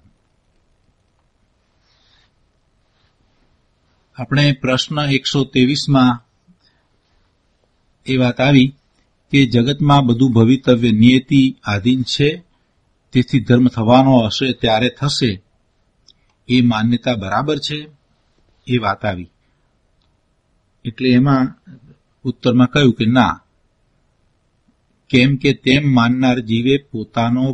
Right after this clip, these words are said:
જ્ઞાયક સ્વભાવ, પુરુષાર્થ આદિ પાંચ સમવાયને એકી સાથે માન્યા નહીં, પરંતુ એકલા ભવિતવ્યને જ માન્યું. તેથી તે માન્યતાવાળાને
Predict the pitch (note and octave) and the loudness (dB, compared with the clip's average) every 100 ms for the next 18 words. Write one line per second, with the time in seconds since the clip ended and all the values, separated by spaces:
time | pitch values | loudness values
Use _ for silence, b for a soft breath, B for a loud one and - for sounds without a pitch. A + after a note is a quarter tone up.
0 | G#2+ G2 F2+ G#2+ C3+ - G2+ F2 G#2+ A#2 | -6 -6 -4 -4 -6 -10 -14 -10 -6 -6
1 | C3+ E3 _ _ _ _ _ _ A2 A2 | -8 -12 _ _ _ _ _ _ -8 -6
2 | - C3 - G#2 A2+ B2 - G#2+ B2 C#3 | -4 -4 -2 -4 -4 -4 -4 -2 -2 -4
3 | - A#2 G#2+ A#2 A#2 A#2 A#2+ A2 A2+ - | -10 -8 -6 -4 -2 -2 -4 -4 -8 -8
4 | D3 - F#2+ - G#2 F2+ F#2 G2+ G2 G2 | -6 -6 -6 -6 -6 -6 -6 -6 -6 -8
5 | D#2+ _ _ _ _ _ _ _ _ _ | -10 _ _ _ _ _ _ _ _ _
6 | _ _ - A2 B2+ B2+ B2+ B2+ - A#2+ | _ _ -8 -4 -4 -4 -2 -4 -2 -4
7 | B2+ C#3 B2+ B2 G2+ G#2 A#2+ B2 A2+ G#2+ | -2 0 2 0 -2 -2 -2 -2 -4 -4
8 | A2+ A2+ D3 C3+ A#2 G#2 A#2 G#2+ G#2 - | -4 -2 -2 -2 -2 0 -2 -2 -8 -18
9 | _ _ _ _ _ _ _ B2 A#2+ C#3 | _ _ _ _ _ _ _ -4 -2 -2
10 | A#2+ - D3 C#3 A2 A2+ A#2 A#2 G#2 G2 | -4 -2 0 2 2 0 -2 -2 0 0
11 | G2+ G2+ A2+ | -2 0 0